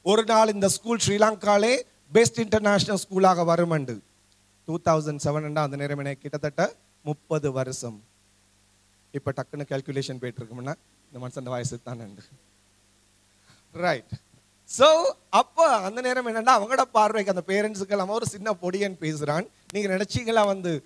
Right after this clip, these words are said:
"One day will become the best international school in the island" சொன்னா கை தட்டிருப்பாங்கன்னு நினைக்கிறீங்களா? தட்டிருக்கணும். ஆனா எப்படி தெரியுமா reaction? <sighs> அப்படின்னு பிள்ளைகளை பரிதாபமா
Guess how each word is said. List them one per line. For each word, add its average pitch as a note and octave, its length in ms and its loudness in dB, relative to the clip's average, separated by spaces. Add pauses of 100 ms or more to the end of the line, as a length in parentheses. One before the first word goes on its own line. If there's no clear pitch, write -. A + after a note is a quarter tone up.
(240)
"One F#3+ 280 2
day F#3 240 6
will E3+ 220 2
become E3 340 0
the E3+ 160 4
best - 140 2
international F#3 640 0
school F3+ 300 -4
in F3 100 -6
the E3 200 2
island" F3+ 200 -4
சொன்னா F3 340 -10
கை D3+ 180 -4
தட்டிருப்பாங்கன்னு D#3 600 -6
நினைக்கிறீங்களா? C3 440 -8 (1300)
தட்டிருக்கணும். B2+ 600 -14
ஆனா C#3 200 -10
எப்படி C3+ 180 -10
தெரியுமா E3 260 -8
reaction? B2+ 480 -10 (600)
<sighs> E3+ 600 -4 (1300)
அப்படின்னு A#3+ 340 -4 (120)
பிள்ளைகளை A3+ 440 -4
பரிதாபமா G3 560 0